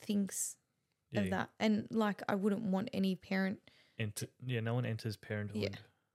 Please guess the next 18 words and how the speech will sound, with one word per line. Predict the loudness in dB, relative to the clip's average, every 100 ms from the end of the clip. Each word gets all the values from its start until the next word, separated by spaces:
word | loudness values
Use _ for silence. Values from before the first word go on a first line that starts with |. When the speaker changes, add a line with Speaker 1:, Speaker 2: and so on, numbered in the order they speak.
| _ -10
Speaker 2:
with | -8 -6
that | -6 -6
expectation | -10 -8 -10 -8 -10 -10 -8 -8
or | -6 -8 -12 -12
that. | -12 -12 _ _ 0
Speaker 1:
And, | 2
like, | 2 2
you | 2
don't | 2
want | 0 -2
to | -4
'cause | -2
you | 2
don't | 2
want | 0
that | -2
anxiety. | -4 -4 -4 -6 -8 -12 _ _ _ _ _ -2
Speaker 2:
No. | -2 -2